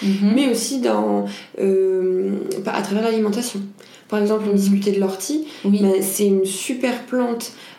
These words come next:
Speaker 2: à utiliser <clears throat> dans l'alimentation,
Speaker 1: Mhm.
Speaker 2: en soupe par exemple, et c'est même là qu'elle va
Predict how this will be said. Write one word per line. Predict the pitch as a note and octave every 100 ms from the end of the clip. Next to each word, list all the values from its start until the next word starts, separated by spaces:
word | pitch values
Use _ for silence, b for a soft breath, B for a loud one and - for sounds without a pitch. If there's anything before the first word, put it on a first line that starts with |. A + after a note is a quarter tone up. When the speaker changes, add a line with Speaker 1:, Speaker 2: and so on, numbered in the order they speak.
| -
Speaker 2:
à | - G3+ G3+ G#3
utiliser | G3+ G#3 G3+ G3 G#3+ G#3 G#3
<clears throat> | C4 G#3
dans | A#3
l'alimentation, | A#3+ A3 G#3 G3 F#3+ F#3+ C4+ F4+
Speaker 1:
Mhm. | G3 F#3+ G3 D4+
Speaker 2:
en |
soupe | - D#4+ -
par | - A3+
exemple, | A3 G#3 C#4 D#4+ B B B
et | G#3
c'est | G3 G#3
même | G3 G3
là | A3+ C#4
qu'elle | B3+ G#3+
va | G3+ G#3+ A3+